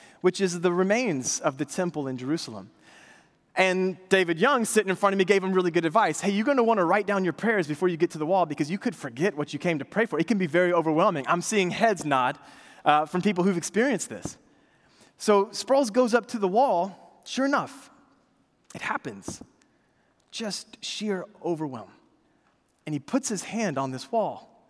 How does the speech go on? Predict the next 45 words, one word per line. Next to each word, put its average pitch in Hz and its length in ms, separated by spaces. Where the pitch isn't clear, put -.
and 147 100
can 156 160
only 190 300
say 165 240
these 139 240
words 127 380
and - 80
hardly 185 280
get 156 160
them 147 140
out. 110 260
"Holy, 131 640
holy, 113 600
holy, 117 560
holy, 127 680
holy, 117 480
holy." - 400
To 185 100
be 185 280
just 180 300
on 180 120
the 165 100
other 190 220
side 180 340
of 151 80
the 151 80
wall 156 260
where 143 140
God 170 300
himself 175 420
called 180 280
home 117 440
and 135 160
dwelt 165 340
among 151 280
his 131 140
people, 120 380
a 113 40
holy 247 340
God 123 360
to 151 100
interact 156 340
with 135 140
sinful 147 480
man. 104 280